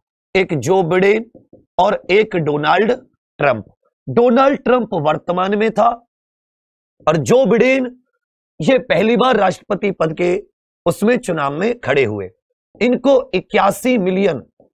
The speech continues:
अभी तक के यूएसए के इतिहास में सबसे ज्यादा पॉपुलर वोट किसको मिली? जो बिडेन को मिली,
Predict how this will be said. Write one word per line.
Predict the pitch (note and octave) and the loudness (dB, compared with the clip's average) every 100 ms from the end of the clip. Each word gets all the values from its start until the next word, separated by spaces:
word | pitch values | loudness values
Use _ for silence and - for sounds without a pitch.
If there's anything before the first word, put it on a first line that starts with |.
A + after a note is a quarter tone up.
| - | -4
अभी | F3 C4 | 0 0
तक | - A#3+ G#3+ | 0 -4 -4
के | - A#3 A#3+ - - | 0 0 0 -6 -10
यूएसए | C3+ G#3 A3 - A#3+ | -4 0 0 0 -4
के | A3+ F#3 | -4 -6
इतिहास | - C3 D#3+ - | -4 -2 -2 -4
में | F3 G#3 - _ _ _ | -6 -6 -10 _ _ _
सबसे | - A#3 G#3+ - C4+ | -4 -2 0 0 0
ज्यादा | G3 G3+ F#3+ | 2 0 0
पॉपुलर | G#3+ - F#3 - G#3 G3+ | -2 -2 -2 0 0 0
वोट | F3+ G3 - | 0 -2 -4
किसको | F#3 - F#3+ | -4 -2 -2
मिली? | F#3 F#3 B2+ _ _ _ | 0 -4 -6 _ _ _
जो | C3+ A#2+ A#3+ | -6 2 2
बिडेन | A3+ G#3 F#3+ F#3+ | 4 2 2 2
को | F#3+ G3+ | -2 -2
मिली, | F3+ F3 D3 | -2 -4 -6